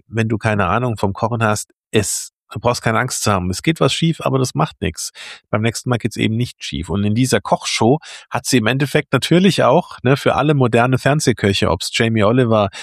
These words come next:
Tim Melzer und wie sie alle heißen, tatsächlich auch so ein bisschen den, äh, Weg geebnet. Und, ähm,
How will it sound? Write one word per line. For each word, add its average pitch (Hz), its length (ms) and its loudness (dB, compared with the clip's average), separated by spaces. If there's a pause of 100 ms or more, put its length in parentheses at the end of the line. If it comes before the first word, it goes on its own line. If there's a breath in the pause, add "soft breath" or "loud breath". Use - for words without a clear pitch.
(160 loud breath)
Tim 135 180 2
Melzer 120 420 4
und 113 100 0
wie 110 100 4
sie 104 140 0
alle 104 220 0
heißen, 110 340 -2 (360 loud breath)
tatsächlich 110 500 0
auch 104 60 0
so 110 100 -4
ein 98 60 -4
bisschen 101 380 -2 (340 soft breath)
den, 95 360 0
äh, 90 280 -2
Weg 98 460 0 (300)
geebnet. 131 840 0 (140)
Und, 113 520 0
ähm, 104 460 2